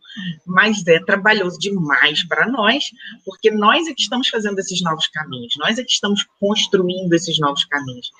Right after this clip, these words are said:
E aí é zona de esforço o tempo todo, quando a gente tá disposto, disposto. Quando não tá, tá tudo bem também, né? Faz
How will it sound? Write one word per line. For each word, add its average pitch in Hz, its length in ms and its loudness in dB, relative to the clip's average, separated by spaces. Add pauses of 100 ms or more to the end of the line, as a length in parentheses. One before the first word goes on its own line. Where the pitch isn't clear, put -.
(260)
E 160 60 4
aí 185 140 6
é 247 100 8
zona 247 300 4
de 359 100 6
esforço 285 440 4
o 311 40 -18
tempo 311 400 -2
todo, 277 360 4
quando 262 300 6
a 311 60 6
gente 320 340 -2
tá 233 140 4
disposto, - 580 0
disposto. 185 540 -2 (520)
Quando 320 220 0
não 349 140 -14
tá, 330 180 2
tá 370 100 -4
tudo 370 280 -6
bem 277 220 4
também, 233 1000 2 (100)
né? 220 460 -2
Faz - 220 -4